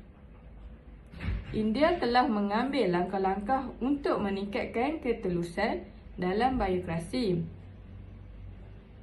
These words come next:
Ini membolehkan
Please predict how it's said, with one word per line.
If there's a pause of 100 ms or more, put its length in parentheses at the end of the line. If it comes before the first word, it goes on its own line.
(1300)
Ini
membolehkan